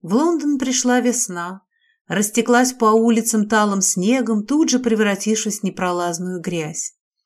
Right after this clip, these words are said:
Казалось, всё разом посерело, так как на город опустился влажный, пропитанный запахом нечистот туман. Мне расхотелось выезжать за пределы дворца. Ну и пусть я передвигалась верхом или в закрытой карете,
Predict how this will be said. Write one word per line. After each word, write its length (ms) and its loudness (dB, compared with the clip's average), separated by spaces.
Казалось, 480 0
всё 240 -2
разом 360 0
посерело, 680 -2
так 160 2
как 160 0
на 160 6
город 340 2
опустился 680 2
влажный, 600 2
пропитанный 680 0
запахом 580 0
нечистот 680 -6
туман. 580 -6
Мне 220 4
расхотелось 760 0
выезжать 540 0
за 80 -6
пределы 500 -2
дворца. 680 -6
Ну 200 2
и 80 -2
пусть 280 2
я 100 0
передвигалась 800 0
верхом 600 0
или 120 -2
в 60 -6
закрытой 500 0
карете, 720 -2